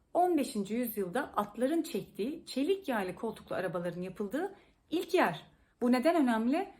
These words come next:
Ta on beşinci yüzyıldan bahsediyoruz. O dönemde insanlar binek hayvanlarıyla uzun, taşlı, zorlu, engebeli yolları aşmaya çalışıyorlar. Bu arabaların yapılmasıyla birlikte ise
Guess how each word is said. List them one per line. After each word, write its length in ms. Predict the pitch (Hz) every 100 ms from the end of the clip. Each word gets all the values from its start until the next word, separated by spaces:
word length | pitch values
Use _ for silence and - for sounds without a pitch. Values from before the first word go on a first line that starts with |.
| _ _
Ta 160 | - 392 403 403 403
on 180 | 381 370
beşinci 340 | 330 294 247
yüzyıldan 540 | 240 208 214 202 190 185
bahsediyoruz. 640 | 180 - 165 175 160 - - - -
O 140 | 277
dönemde 360 | 294 294 285 277
insanlar 580 | 277 277 277 277 277
binek 260 | 247 302 302
hayvanlarıyla 840 | 269 254 262 262 277 277 277 277 - _
uzun, 440 | 262 247 311 339 294
taşlı, 460 | 262 262 - 302
zorlu, 340 | 226 254 277 277
engebeli 500 | 240 233 254 285 320
yolları 360 | 269 240 269
aşmaya 380 | 277 - 196 175
çalışıyorlar. 720 | - 170 151 180 143 135 156 - _ _ _ -
Bu 100 | 294
arabaların 480 | 240 208 196 190
yapılmasıyla 600 | 208 220 233 214 226 208 190
birlikte 400 | 196 196 - 240
ise 480 | 180 - 269 359